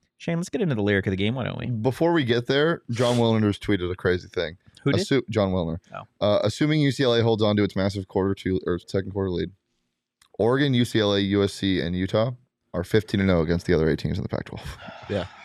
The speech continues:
Speaker 1: As they
Speaker 3: That's
Speaker 1: should
Speaker 3: what,
Speaker 1: be.
Speaker 3: what I was talking about earlier. There was
Speaker 2: But it's
Speaker 3: prior
Speaker 2: very
Speaker 3: to,
Speaker 2: not Pac-twelve.
Speaker 3: prior
Speaker 1: Yeah.
Speaker 3: to the A S U game, prior to this A S U Colorado game, there were six teams that had one win in the conference.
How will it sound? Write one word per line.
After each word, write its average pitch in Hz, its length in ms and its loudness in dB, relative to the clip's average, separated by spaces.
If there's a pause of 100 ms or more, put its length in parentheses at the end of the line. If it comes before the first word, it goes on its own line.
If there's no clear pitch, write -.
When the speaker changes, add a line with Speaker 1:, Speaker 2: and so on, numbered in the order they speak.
(100)
Speaker 1:
As 175 240 -2
they 185 80 0
Speaker 3:
That's 170 120 0
Speaker 1:
should 226 80 0
Speaker 3:
what, 233 60 0
Speaker 1:
be. 208 60 0
Speaker 3:
what 208 100 0
I 202 80 0
was 202 100 -4
talking 214 140 -2
about 185 140 2
earlier. 170 280 2
There 131 120 0
was 127 160 -4 (100)
Speaker 2:
But 143 120 0
it's 117 120 -4
Speaker 3:
prior 160 160 0
Speaker 2:
very 151 140 0
Speaker 3:
to, 139 40 -2
Speaker 2:
not 139 240 0
Pac-twelve. 123 580 0
Speaker 3:
prior 180 260 0
Speaker 1:
Yeah. 185 40 -2
Speaker 3:
to 185 80 0
the 165 80 0
A 170 180 0
S 170 180 -2
U 196 140 -8
game, 135 400 -8 (240)
prior 165 220 2
to 175 80 2
this 139 160 0
A 156 100 4
S 151 100 0
U 135 60 0
Colorado 135 380 4
game, 117 220 0
there 120 80 4
were 113 80 4
six - 380 -2
teams 127 380 2
that 104 160 0
had 104 200 0
one 113 260 2
win 113 160 2
in 95 60 -4
the 90 60 -10
conference. - 560 -10